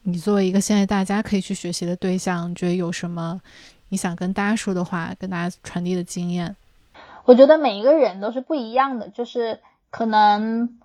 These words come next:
Speaker 2: 你们在听我故事的时候觉得，“哇，好厉害，好厉害。”或者是，“哎，我怎么会没有呢？我怎么可能想不到呢？”等等。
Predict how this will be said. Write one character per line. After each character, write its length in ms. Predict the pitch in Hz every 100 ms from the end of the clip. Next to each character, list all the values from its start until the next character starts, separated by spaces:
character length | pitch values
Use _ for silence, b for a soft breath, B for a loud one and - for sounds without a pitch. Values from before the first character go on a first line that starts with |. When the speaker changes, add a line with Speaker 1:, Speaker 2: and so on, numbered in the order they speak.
| _ -
Speaker 2:
你 120 | 202
们 180 | 202 214
在 120 | 269
听 260 | - 262
我 160 | 262 180
故 260 | - 302 311
事 160 | 285
的 120 | 226
时 160 | 208 202
候 220 | 202 220
觉 220 | 202 190
得 300 | 190 185 190 b b b -
，“哇， 640 | 269 254 240 220 196 190 _
好 160 | -
厉 160 | 202 247
害， 220 | 262 247
好 120 | 214
厉 140 | 180 220
害。” 300 | 220 214 208
或 100 | 226
者 140 | 226
是 300 | 220 233 214 _ b -
，“哎， 120 | 302
我 180 | 269 226
怎 140 | 208
么 160 | 196 202
会 160 | 277
没 180 | 254 190
有 160 | 196 190
呢？ 280 | 190 196
我 180 | 202 226
怎 140 | 240 208
么 120 | 202
可 140 | -
能 160 | 185 202
想 220 | 208 156
不 100 | 180
到 240 | 226 226
呢？” 240 | 208 185 202
等 160 | 170 185
等。 180 | 180